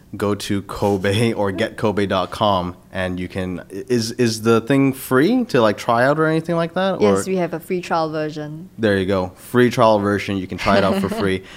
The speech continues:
Speaker 1: If you don't have the time and you wanna spend a little bit of that time doing that research, make sure you look into the influencer and see the engagement rates and things like that, 'cause that will be a key indicator whether or not it's fake. So if you have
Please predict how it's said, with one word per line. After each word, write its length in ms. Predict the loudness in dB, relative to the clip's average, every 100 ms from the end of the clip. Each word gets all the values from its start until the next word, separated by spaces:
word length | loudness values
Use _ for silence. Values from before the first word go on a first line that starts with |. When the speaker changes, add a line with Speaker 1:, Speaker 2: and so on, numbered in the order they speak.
| -10 -4
Speaker 1:
If 100 | 0
you 60 | 4
don't 180 | 4 6
have 160 | 4
the 60 | 2
time 220 | 2 2
and 60 | 4
you 80 | 4
wanna 200 | 2 2
spend 240 | 0 0
a 40 | 2
little 160 | 2
bit 120 | 2
of 60 | 2
that 120 | 0
time 180 | -2 -2
doing 140 | 0
that 160 | -2 -2
research, 460 | -4 -2 -2 -2 -4
make 160 | -6
sure 400 | -2 0 0 0
you 580 | -4 -6 -4 -4 -4 -8 -16 _ _
look 320 | -6 -4 -4
into 260 | -2 -2 0
the 120 | 2
influencer 760 | 2 2 0 0 0 0 0 0
and 180 | -4 -4
see 280 | -4 -2
the 160 | -2 -4
engagement 640 | -6 -4 -2 -2 0 0
rates 520 | 0 0 0 -2 -6 -10
and 180 | -10 -8
things 280 | -8 -8 -6
like 220 | -8 -6
that, 200 | -8 -10
'cause 120 | -8
that 100 | -6 -4
will 80 | -6
be 320 | -6 -6 -8 -12 -20 -18 -14
a 40 |
key 260 | -8 -2 0
indicator 500 | 0 -2 -4 -4 -2
whether 180 | -2 -2
or 40 |
not 320 | -2 -4 -6 -10
it's 180 | -10
fake. 340 | -10 -8 -8 -8
So 100 | -8
if 100 | -6
you 100 | -4
have 180 | -6